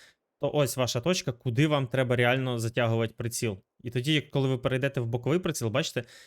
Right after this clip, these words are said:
він дивиться точно на танк. Якщо ви дивитесь отак і переводитесь, бачите, куди ваш приціл дивиться? Він здається, що на центрі, але по факту можуть бути баги, що ви, оп,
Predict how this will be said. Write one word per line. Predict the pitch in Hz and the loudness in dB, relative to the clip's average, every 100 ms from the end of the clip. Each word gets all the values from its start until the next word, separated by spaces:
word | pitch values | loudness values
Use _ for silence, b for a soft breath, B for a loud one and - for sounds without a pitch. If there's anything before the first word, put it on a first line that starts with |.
| B | B
він | 123 151 | 0 2
дивиться | 139 135 135 | 2 0 -2
точно | 123 151 151 131 | -2 -2 -2 -4
на | |
танк. | 123 104 104 - _ _ | -2 -4 -4 -12 _ _
Якщо | 117 - 151 | -2 2 2
ви | |
дивитесь | 143 143 139 131 127 | 2 2 0 -2 -4
отак | 117 131 - _ _ _ _ _ _ _ | -2 -4 -4 _ _ _ _ _ _ _
і | - 123 | -4 -2
переводитесь, | 131 131 123 165 190 147 - _ _ | 2 2 2 2 0 -2 -4 _ _
бачите, | 127 165 - 185 | -2 -2 -2 -4
куди | 139 131 | 0 0
ваш | 123 | 0
приціл | - 123 127 117 | -2 -6 -4 -4
дивиться? | 110 113 110 - 113 _ _ _ 127 | -2 -2 -2 -8 -14 _ _ _ -2
Він | 143 | 0
здається, | 131 143 139 | 2 0 0
що | 135 135 | -4 -4
на | 123 | -2
центрі, | 165 185 175 | 0 -2 -2
але | 120 120 | 0 0
по | 117 | -2
факту | 117 190 208 - 151 B B B - | -2 -2 -2 -6 -6 B B B 0
можуть | 156 160 | 0 2
бути | 147 135 | 0 0
баги, | 123 170 175 139 131 - | 2 2 2 0 -6 -6
що | - 135 | -2 0
ви, | 147 | 2
оп, | 151 190 | 0 -2